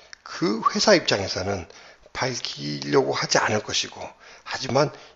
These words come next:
인류를 위해서는 뒤에 검은 손이 닿지 않게 하기 위해서 이것을 공개를 하고 투명하게 운영해야 할 텐데 이 두 가지 상반된 의견이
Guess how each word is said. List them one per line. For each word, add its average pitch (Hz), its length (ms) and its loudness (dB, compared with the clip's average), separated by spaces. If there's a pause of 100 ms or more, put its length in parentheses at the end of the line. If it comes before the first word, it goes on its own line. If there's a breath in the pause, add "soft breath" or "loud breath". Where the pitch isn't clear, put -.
(120)
인류를 151 680 4
위해서는 95 500 -2 (360 loud breath)
뒤에 135 240 -4
검은 139 420 4
손이 151 260 2
닿지 - 280 -4
않게 104 300 -6
하기 120 280 -2
위해서 101 400 -6 (440 loud breath)
이것을 120 440 0 (480 loud breath)
공개를 160 460 8
하고 117 360 -2 (360 loud breath)
투명하게 165 600 8
운영해야 131 500 6
할 - 160 6
텐데 90 280 -6 (720 soft breath)
이 135 180 -6
두 120 240 -4
가지 123 520 2 (460 soft breath)
상반된 175 800 4
의견이 104 400 -6